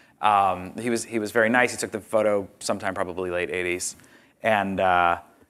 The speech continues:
in a collection for a magazine story he did at the time on triple deckers. Um, but the reason I bring up my family, aside from personal interest, is that,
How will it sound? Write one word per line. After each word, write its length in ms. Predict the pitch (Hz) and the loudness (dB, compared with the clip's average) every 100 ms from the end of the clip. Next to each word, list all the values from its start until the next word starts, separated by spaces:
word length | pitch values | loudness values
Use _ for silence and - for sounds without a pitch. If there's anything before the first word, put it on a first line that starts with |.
| - | -6
in 120 | 101 | -6
a 40 | |
collection 640 | 95 110 95 - 107 95 | -2 0 2 0 -6 -6
for 220 | 87 - 95 | -6 -4 -2
a 60 | |
magazine 400 | 95 95 95 98 | 2 0 0 -8
story 240 | 90 101 90 | -4 -2 -4
he 80 | |
did 140 | 101 90 | -6 -8
at 100 | 87 | -10
the 80 | - | -4
time 440 | 147 135 113 104 | 2 4 2 0
on 200 | 98 95 | -6 -8
triple 220 | 98 104 98 | -8 -6 0
deckers. 420 | 127 110 - - _ _ _ _ _ _ | 0 0 -8 -12 _ _ _ _ _ _
Um, 500 | 117 117 110 101 98 - - _ _ _ _ _ _ - | 4 8 6 4 -4 -10 -20 _ _ _ _ _ _ -4
but 80 | |
the 60 | 175 | 2
reason 240 | 247 269 269 | 4 6 4
I 60 | |
bring 180 | 180 175 | 4 4
up 80 | 135 | 2
my 160 | 127 | 0
family, 380 | 123 139 117 120 | 0 2 2 2
aside 300 | 120 120 107 | 0 2 2
from 120 | - | 0
personal 380 | 98 104 - 101 | -4 -2 -2 0
interest, 500 | 131 156 120 104 - - - _ _ _ - | 0 2 2 2 -2 -14 -20 _ _ _ 2
is 280 | 143 147 | 4 4
that, 180 | 143 135 | 6 4